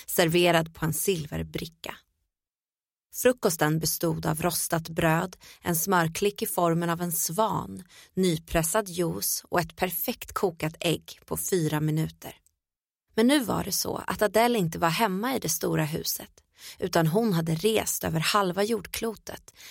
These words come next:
för att hälsa på hos sin faster Emma. Det var sommarlov och Adele befann sig i Söderviken, ett idylliskt litet samhälle nära kusten.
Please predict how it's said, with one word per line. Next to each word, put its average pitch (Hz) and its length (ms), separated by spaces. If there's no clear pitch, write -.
för - 120
att 165 100
hälsa 165 300
på 208 280
hos 165 200
sin 156 180
faster 160 540
Emma. 160 400
Det 240 100
var 202 120
sommarlov 185 720
och 185 140
Adele 202 320
befann 175 400
sig 170 420
i 180 60
Söderviken, 175 920
ett 165 200
idylliskt 202 840
litet 170 320
samhälle 170 720
nära 160 280
kusten. - 500